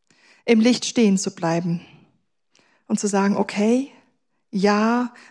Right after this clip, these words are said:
war falsch, definitiv falsch. Aber wenn du mich annimmst, dann bleibe ich." Ich wünsche dir Mut,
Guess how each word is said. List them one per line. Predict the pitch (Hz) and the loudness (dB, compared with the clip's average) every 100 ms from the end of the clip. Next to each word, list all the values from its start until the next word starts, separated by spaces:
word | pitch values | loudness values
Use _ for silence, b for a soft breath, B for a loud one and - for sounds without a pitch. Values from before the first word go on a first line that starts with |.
| B | B
war | 180 196 | -2 -2
falsch, | 202 - 233 156 - - - _ _ _ _ - | -2 -4 -2 -2 -8 -14 -16 _ _ _ _ 0
definitiv | 226 233 226 220 - 226 190 | 0 2 0 -2 -2 -4 -6
falsch. | - 123 - - - _ _ _ _ _ _ _ _ _ _ _ _ _ _ _ _ _ | -8 -10 -10 -18 -20 _ _ _ _ _ _ _ _ _ _ _ _ _ _ _ _ _
Aber | 185 190 185 | -2 -2 -2
wenn | 185 185 - | -2 -4 -2
du | 254 277 | 0 2
mich | 277 254 - | 2 -2 -2
annimmst, | 196 190 196 196 202 | -4 -2 -4 -4 -6
dann | 180 | -4
bleibe | 175 165 160 | -4 -6 -8
ich." | 151 - - _ _ _ _ _ _ _ _ _ _ _ _ _ _ _ _ b b b b b b _ | -12 -20 -20 _ _ _ _ _ _ _ _ _ _ _ _ _ _ _ _ b b b b b b _
Ich | 190 | 0
wünsche | 233 254 | 2 2
dir | - 233 | 4 4
Mut, | 254 233 - - | 6 4 0 -8